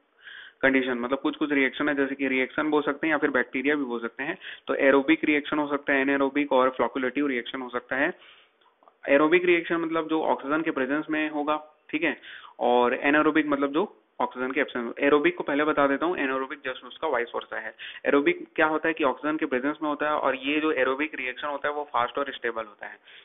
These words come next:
ठीक है। एरोबिक रिएक्शन में एरोबिक बैक्टीरिया काम करेंगे, ठीक, और नॉन बायो-, नॉन एरोबिक सेकंड टर्म है, नॉन एरोबिक just vice versa होता है, मतलब इसमें ऑक्सीजन के एब्सेंस में रिएक्शन होगा, ठीक है। ये क्या होगा, स्लो होगा और अनस्टेबल होगा, और इसमें ऐसे बैक्टीरिया काम करेंगे जो कि ऑक्सीजन के प्रेजेंस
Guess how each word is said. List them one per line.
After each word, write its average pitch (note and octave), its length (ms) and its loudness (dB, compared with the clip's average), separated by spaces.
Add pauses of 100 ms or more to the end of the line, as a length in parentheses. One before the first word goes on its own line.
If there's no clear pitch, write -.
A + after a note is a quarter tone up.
(180)
ठीक E3 140 4
है। C#3+ 100 0 (100)
एरोबिक D3+ 280 4
रिएक्शन D3+ 340 0
में D#3+ 160 -2
एरोबिक C#3 360 -2
बैक्टीरिया B2+ 440 0
काम D3 220 0
करेंगे, D3 360 -2 (340)
ठीक, - 320 -2
और B2+ 80 6
नॉन C#3 280 4
बायो-, D#3 280 4 (460)
नॉन D3 300 6
एरोबिक D3 460 2
सेकंड D3 340 -2
टर्म D3 140 2
है, D3 160 -4 (340)
नॉन C#3+ 180 6
एरोबिक D3 360 0
just C#3+ 220 -4
vice C3+ 200 0
versa C#3 200 0
होता C3+ 200 0
है, C3+ 60 0
मतलब C#3 300 0
इसमें D3 280 -4
ऑक्सीजन C3+ 420 -4
के C#3+ 80 -2
एब्सेंस D3 420 -2
में D3 60 0
रिएक्शन D3 340 -4
होगा, C#3+ 300 -6 (280)
ठीक D3+ 140 0
है। C#3 60 4
ये C3+ 140 2
क्या D3 160 2
होगा, C#3+ 240 2 (280)
स्लो C#3+ 260 6
होगा C#3+ 300 4
और C3+ 180 4
अनस्टेबल C#3 600 2
होगा, C#3+ 300 -2 (280)
और B2 380 4
इसमें C3+ 320 -2
ऐसे A#2+ 220 -2
बैक्टीरिया C#3+ 420 0
काम C3+ 220 2
करेंगे B2+ 320 -2
जो B2+ 120 -2
कि F3+ 180 -6
ऑक्सीजन C3 380 -4
के C#3 100 -6
प्रेजेंस A#2+ 340 -6